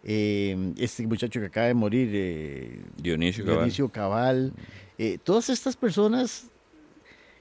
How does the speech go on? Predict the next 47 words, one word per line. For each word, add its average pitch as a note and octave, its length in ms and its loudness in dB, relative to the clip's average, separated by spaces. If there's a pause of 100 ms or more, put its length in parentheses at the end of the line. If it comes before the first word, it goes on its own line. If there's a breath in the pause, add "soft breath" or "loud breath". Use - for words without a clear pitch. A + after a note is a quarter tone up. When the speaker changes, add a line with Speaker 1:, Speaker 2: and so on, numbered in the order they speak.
(140)
Speaker 1:
coincidieron F3 920 6
en C3+ 120 2
un D#3+ 200 0
momento F3 540 0
histórico, D3+ 640 2
porque A#2+ 440 -4
yo A#2+ 140 -2
no D#3 100 -4
sé, E3 140 -2
ahorita C3 320 0
no D3+ 140 -2
veo D#3 120 2
ningún D3+ 240 -2
mani-, D3+ 200 -2
ningún B2 400 -2
movimiento C#3 520 0
de C3+ 100 2
ese C#3+ 140 -4
tipo, A2+ 400 -2
¿no? C3 200 -6 (380 loud breath)
Speaker 2:
No. D2+ 100 -4
Speaker 1:
Pero, B2 200 2
pero, A#2+ 220 0
pero, B2 380 2
pero B2+ 260 4 (260)
ustedes F3+ 600 2
en D#3+ 100 4
ese E3+ 180 2
momento F3 680 4 (400)
coincidieron, D#3 840 0
¿no? G#3 180 -4 (800 loud breath)
Speaker 2:
Eh, D#3+ 200 0
yo E3 80 6
Speaker 1:
Y, - 20 8
y F#3+ 40 0
Speaker 2:
creo E3+ 180 6
Speaker 1:
unos G#3+ 160 6
Speaker 2:
que G#3 80 6
Speaker 1:
artistazos D3+ 760 0
todos, F3 320 2
¿no? C3+ 60 2
Speaker 2:
una B2 120 2
generación A2+ 600 2
que A2 100 0
aprendió F#2+ 520 2
a G#2+ 60 2
cantar G#2 720 2